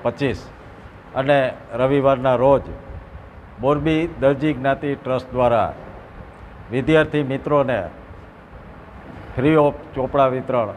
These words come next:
એટલે કે ફૂલસ્કેપ ચોપડા વિતરણનું કાર્ય કરવામાં આવેલું હતું,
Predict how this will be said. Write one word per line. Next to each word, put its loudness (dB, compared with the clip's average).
એટલે -4
કે -6
ફૂલસ્કેપ 0
ચોપડા 0
વિતરણનું -6
કાર્ય 0
કરવામાં 0
આવેલું -2
હતું, -10